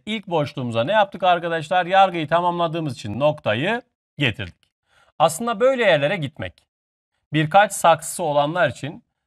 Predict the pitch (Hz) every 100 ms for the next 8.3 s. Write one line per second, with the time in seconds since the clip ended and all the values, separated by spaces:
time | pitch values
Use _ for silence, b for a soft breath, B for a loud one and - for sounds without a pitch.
0 | _ - 220 247 220 196 220 160 156 156
1 | 135 104 90 82 _ _ _ _ 143 151
2 | 196 202 _ _ _ _ _ _ 135 139
3 | 180 208 208 196 185 175 - 247 _ _
4 | _ - 110 160 190 160 143 127 127 165
5 | 151 131 131 101 - 139 165 175 147 -
6 | 160 160 156 165 202 240 - 185 131 123
7 | 208 202 - 160 143 127 120 113 95 113
8 | 110 139 196